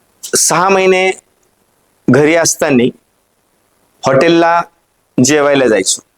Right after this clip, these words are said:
तर हॉटेलमध्ये जेवायला जात असताना असं कळलं की आपण जर हॉटेल व्यवसाय सुरू केला तर, कल्पना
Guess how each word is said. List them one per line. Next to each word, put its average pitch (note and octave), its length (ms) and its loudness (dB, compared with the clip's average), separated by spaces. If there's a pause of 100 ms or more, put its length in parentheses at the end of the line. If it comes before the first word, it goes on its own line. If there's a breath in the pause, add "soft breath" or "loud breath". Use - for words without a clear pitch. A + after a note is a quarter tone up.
(800)
तर E3 60 0
हॉटेलमध्ये G3 680 0
जेवायला F3 400 0
जात F3+ 220 0
असताना F3 300 -2
असं E3+ 160 -2
कळलं C#3+ 320 0 (840 loud breath)
की C#3 80 2
आपण F#3+ 320 0
जर A3+ 120 2
हॉटेल F#3+ 300 0
व्यवसाय G3+ 300 2
सुरू E3+ 220 0
केला D#3+ 220 0 (100)
तर, D3+ 140 -2 (2250)
कल्पना D#3+ 380 0